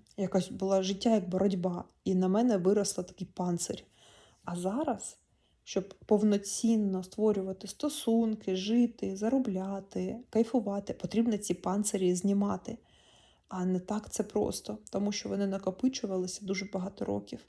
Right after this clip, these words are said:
І, але я знаю, що мені, мої ангели-охоронці мені допомагають. М, я ось нещодавно вийшла на безпосередній зв'язок з архангелом Михаїлом.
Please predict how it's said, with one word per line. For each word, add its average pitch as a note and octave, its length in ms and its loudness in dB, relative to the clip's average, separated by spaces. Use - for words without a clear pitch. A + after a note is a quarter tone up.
І, F#3+ 220 -4
але G#3 420 2
я F#3 100 2
знаю, G3 360 0
що F#3+ 240 -2
мені, F#3+ 340 0
мої G3+ 380 0
ангели-охоронці G#3 1000 0
мені G3 200 0
допомагають. G3 840 -4
М, A3 340 -6
я G3+ 160 0
ось G3+ 220 -4
нещодавно G#3+ 680 0
вийшла G#3+ 440 0
на G#3 280 0
безпосередній G#3+ 680 4
зв'язок G#3 420 4
з G#3 60 -4
архангелом G#3 540 2
Михаїлом. A3+ 580 4